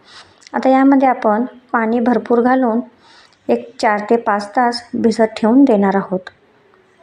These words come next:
तुम्हाला जर जास्त गडबड असेल तर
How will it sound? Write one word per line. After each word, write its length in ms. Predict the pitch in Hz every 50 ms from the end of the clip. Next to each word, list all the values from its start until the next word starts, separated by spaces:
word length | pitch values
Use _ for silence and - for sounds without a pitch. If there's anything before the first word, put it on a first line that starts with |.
| 339 349 - - _ _ _ _ - - 269 -
तुम्हाला 280 | 262 240 226 233 233 233
जर 280 | 233 269 262 240 240 - - - 254 214
जास्त 300 | 220 208 208 208 - 233 220
गडबड 300 | 226 208 208 208 226 220
असेल 420 | 240 233 240 269 247 220 214 220 220
तर 100 | 226